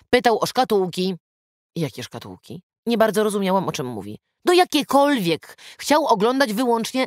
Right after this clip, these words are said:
szkatułki, kuferki i puzdra. Tak ze trzy razy. Potem zaczął drążyć sprawę koguta. Wiesz, tej glinianej maszkary, którą kupił jakiś gość, kiedy byłaś w Krakowie. To znaczy?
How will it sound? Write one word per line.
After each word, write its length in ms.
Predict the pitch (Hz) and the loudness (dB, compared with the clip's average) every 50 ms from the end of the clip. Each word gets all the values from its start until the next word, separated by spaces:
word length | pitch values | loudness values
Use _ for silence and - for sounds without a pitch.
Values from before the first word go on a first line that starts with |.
| - - | -4 -6
szkatułki, 800 | - - - - - 269 269 - _ - 277 269 262 220 - 285 - - | -8 -8 -4 0 0 0 0 0 _ -2 -2 -2 -2 -2 -4 -6 -4 -4
kuferki 500 | - 185 - 220 220 196 - 202 147 190 | -4 -2 0 0 0 -2 -4 -8 -12 -12
i 40 | |
puzdra. 480 | - - 156 135 127 127 120 117 113 120 - - _ _ _ _ _ _ | -10 -8 -8 -8 -8 -8 -6 -4 -4 -6 -6 -10 _ _ _ _ _ _
Tak 180 | - 151 165 139 | -4 -4 -2 -2
ze 260 | 123 127 143 139 135 - - _ | -2 -2 -2 -2 -2 -2 -4 _
trzy 220 | - - - 330 | -6 -2 0 2
razy. 360 | 302 254 196 151 117 131 - - _ _ _ _ - - - - - | 4 4 2 0 -2 -6 -12 -14 _ _ _ _ -20 -20 -12 -4 0
Potem 280 | 294 349 - 359 311 | 0 2 2 2 0
zaczął 260 | 254 254 - 262 262 233 | 0 0 0 -2 -2 0
drążyć 400 | 185 208 214 214 214 202 202 - | 2 2 2 2 0 -2 -4 -6
sprawę 360 | - - - 180 175 175 185 | -6 -2 0 0 2 0 0
koguta. 400 | - 185 165 117 113 135 - 180 | -2 -4 -6 -6 -6 -6 -4 -2
Wiesz, 200 | 214 240 208 - | 0 -2 -2 -2
tej 220 | - 185 170 165 | -2 -6 -6 -6
glinianej 440 | 156 180 196 208 214 208 214 220 220 | -6 -6 -2 0 0 2 2 2 2
maszkary, 600 | 214 214 - - - 254 247 214 185 151 139 135 - - - _ | 2 0 0 0 0 2 4 4 4 2 0 -2 -6 -12 -20 _
którą 440 | - - - 208 208 208 202 202 202 - | -10 -4 0 0 2 2 0 0 -2 -4
kupił 360 | - - 294 - - 285 262 240 | -6 -8 -6 -4 -2 -2 0 0
jakiś 280 | 233 196 - 220 202 175 | -2 -2 -2 -6 -6 -6
gość, 540 | 175 170 156 240 233 208 175 - - - | -6 -4 -2 0 0 0 0 -2 -6 -10
kiedy 200 | - 170 156 151 | -10 -10 -8 -8
byłaś 220 | 151 151 143 160 - | -6 -4 -4 -4 -4
w 60 | - | -4
Krakowie. 580 | - 196 180 175 - 170 151 123 127 127 127 - _ _ _ _ _ _ _ _ _ _ _ _ - 160 139 _ _ _ | -2 -2 -2 0 0 -2 -4 -2 -2 -4 -4 -4 _ _ _ _ _ _ _ _ _ _ _ _ -20 -20 -20 _ _ _
To 140 | - 170 165 | -2 -2 0
znaczy? 500 | 151 156 160 151 - - - 214 240 277 | 0 0 0 -2 -2 -2 -2 -4 -4 -4